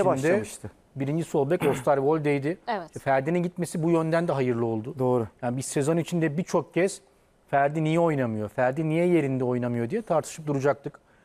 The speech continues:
Speaker 1: Bu Fenerbahçe'ye zarar da verebilirdi, Ferdi'ye zarar verirdi. Zaten ben hep şu ifadeyi kullanıyorum. Ferdi'nin ilk düşüncesi Avrupa'nın beş büyük <clears throat> liginden majör bir kulübe gitmekti. Neden Brighton'a gitme konusunda bu kadar istekliydi? İşte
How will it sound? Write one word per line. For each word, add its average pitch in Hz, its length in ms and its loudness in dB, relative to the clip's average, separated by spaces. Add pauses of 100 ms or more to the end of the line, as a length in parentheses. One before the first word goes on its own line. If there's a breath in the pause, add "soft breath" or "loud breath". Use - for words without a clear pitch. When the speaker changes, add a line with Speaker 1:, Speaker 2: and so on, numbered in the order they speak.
(160 soft breath)
Speaker 1:
Bu 147 60 -12
Fenerbahçe'ye 147 580 2
zarar 143 300 4
da 143 80 4
verebilirdi, 110 500 0
Ferdi'ye 127 400 0
zarar 123 320 2
verirdi. 104 420 -4 (460 soft breath)
Zaten 160 500 0 (320)
ben 139 140 -2
hep 156 100 -2
şu - 120 -6
ifadeyi 156 360 0
kullanıyorum. 160 440 0
Ferdi'nin 147 560 0
ilk 170 200 -8
düşüncesi 151 640 -2 (380 soft breath)
Avrupa'nın 139 540 0
beş 143 240 -2
büyük 160 120 -2
<clears throat> 180 120 0
liginden 147 360 2
majör 139 380 2
bir 156 80 0
kulübe 117 260 -2
gitmekti. 101 520 -8 (720 soft breath)
Neden 165 340 2
Brighton'a 156 380 4
gitme 135 260 -4
konusunda 131 380 -4
bu - 40 -6
kadar 127 220 -2
istekliydi? 139 600 -4
İşte 175 260 -4